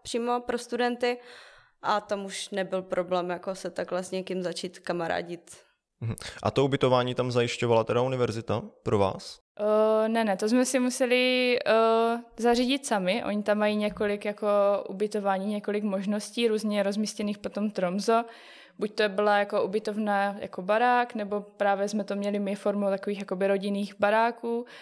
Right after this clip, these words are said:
Speaker 3: A to jsme si museli zařizovat sami dopředu. Že my jsme si vybrali, měli jsme nějaké tři při-, tři priority a oni nám potom na základě nějakých jejich pravidel, tak nám potom jedno z toho, z těch ubytování přiřadili.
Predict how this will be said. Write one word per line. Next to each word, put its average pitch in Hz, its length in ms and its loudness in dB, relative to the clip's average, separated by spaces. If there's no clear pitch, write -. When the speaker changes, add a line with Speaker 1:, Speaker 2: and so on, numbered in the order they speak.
Speaker 3:
A 202 400 6
to 208 120 -4
jsme 220 160 -2
si 214 120 -6
museli 208 460 0
zařizovat 202 560 0
sami 190 300 -2
dopředu. 180 480 -4
Že 190 100 -6
my 190 80 0
jsme 202 120 -2
si 196 160 -4
vybrali, 202 460 2
měli 196 180 -2
jsme 202 100 -4
nějaké 202 280 -2
tři 202 180 -8
při-, - 280 -6
tři - 160 -4
priority 254 640 2
a 208 80 0
oni 202 140 -2
nám 202 220 0
potom 202 400 0
na 196 100 -2
základě 196 480 -2
nějakých 190 500 -4
jejich 196 420 -2
pravidel, 190 520 2
tak 185 140 -4
nám 185 200 0
potom 190 280 -6
jedno 185 220 -2
z - 80 -12
toho, 190 320 0
z - 60 -20
těch 202 180 -4
ubytování 180 520 -4
přiřadili. 180 640 -6